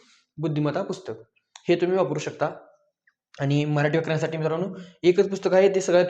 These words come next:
फेमस आणि सर्वात चांगलं आहे. आणि मी तर म्हणतो, मी माझ्या भरती करताना, मी भरती करताना मी बाळासाहेब शिंदे सरांचं पुस्तक यूज केलं होतं आणि ते मला खूप युजेबल ठरलं होतं. तर मित्रांनो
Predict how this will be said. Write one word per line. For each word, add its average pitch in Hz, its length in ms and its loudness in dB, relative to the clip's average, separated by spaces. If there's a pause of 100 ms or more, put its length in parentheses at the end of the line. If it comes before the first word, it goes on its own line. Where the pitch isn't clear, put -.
फेमस 180 360 -2
आणि 160 120 -4
सर्वात 160 240 2
चांगलं 160 280 0
आहे. 156 440 -2
आणि 151 300 -2
मी 156 220 -2
तर 170 80 0
म्हणतो, 170 520 -2
मी 156 160 -2
माझ्या 175 280 2
भरती 170 240 0
करताना, 151 380 0
मी 131 260 -6
भरती 156 260 0
करताना 151 360 -2 (600)
मी 156 140 0
बाळासाहेब 165 420 4
शिंदे 170 260 2
सरांचं 160 340 -2
पुस्तक 175 280 -8 (540)
यूज 143 160 -2 (100)
केलं 127 180 -4
होतं 120 280 -16
आणि 135 140 -8
ते 151 60 -6
मला 151 180 -2 (100)
खूप 202 320 0
युजेबल 147 400 -2 (140)
ठरलं 185 180 6
होतं. 127 220 4 (400)
तर 180 60 4
मित्रांनो 202 420 4